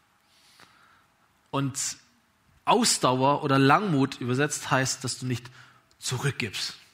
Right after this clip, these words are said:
Wenn dein Weg, dein Lebensweg schwierig und herausfordernd ist, dann sind das die zwei Gefahren, dass du aufgibst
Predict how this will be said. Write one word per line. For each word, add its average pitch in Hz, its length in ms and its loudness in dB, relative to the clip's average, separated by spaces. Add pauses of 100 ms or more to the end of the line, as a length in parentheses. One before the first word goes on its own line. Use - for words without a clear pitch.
(1120)
Wenn 147 400 -2
dein 143 320 2
Weg, 285 320 4 (280)
dein 135 140 2
Lebensweg 180 840 2
schwierig 170 560 0
und 135 120 -4
herausfordernd 131 680 -4
ist, - 260 -16 (720)
dann 113 100 -8
sind 147 200 -2
das 165 200 0
die 143 120 -10
zwei 131 300 0
Gefahren, 110 520 -4 (480)
dass - 180 -6
du 135 140 -4
aufgibst - 800 0